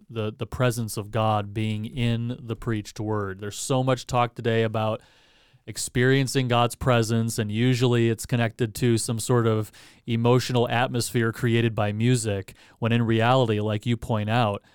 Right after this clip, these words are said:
we, we want the presence of God, but no word, no preached word, no presence. The presence of God is experienced through his word. That's what the Holy Spirit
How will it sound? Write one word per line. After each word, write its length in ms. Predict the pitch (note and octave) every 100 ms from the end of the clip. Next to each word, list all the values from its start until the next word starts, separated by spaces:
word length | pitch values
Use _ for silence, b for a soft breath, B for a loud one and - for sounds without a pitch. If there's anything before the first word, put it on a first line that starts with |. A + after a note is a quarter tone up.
| b b b
we, 160 | A#2+ B2
we 220 | A#2 C3
want 280 | A2 A#2+ D3+
the 80 | A#2+
presence 400 | B2 G#2 G2+ G#2
of 120 | G2
God, 360 | G2+ F#2+ F#2 - b b
but 300 | A2 A2+ A2 - _ _
no 260 | A#2+ B2
word, 600 | B2+ A#2+ B2+ C#3+ D#3 D#3 -
no 240 | B2 C#3+
preached 340 | - C3+ B2
word, 400 | B2+ B2+ C3 B2+ A#2+ _
no 220 | A#2 A2+
presence. 640 | A2 C3+ A#2+ G2+ F2+ - - b b b
The 80 | A2+
presence 360 | - B2+ B2 A#2+
of 80 |
God 220 | G#2+ A2+ A2
is 100 | G#2+
experienced 640 | G#2 - A2 G#2 G2 -
through 300 | A#2 A#2 A2+
his 280 | G#2 G#2+ G#2
word. 460 | G#2 A2 G2+ F#2+ -
That's 320 | A2+ A#2 -
what 120 | B2
the 100 | A2
Holy 180 | A2+ A2
Spirit 420 | - A#2 A2 A2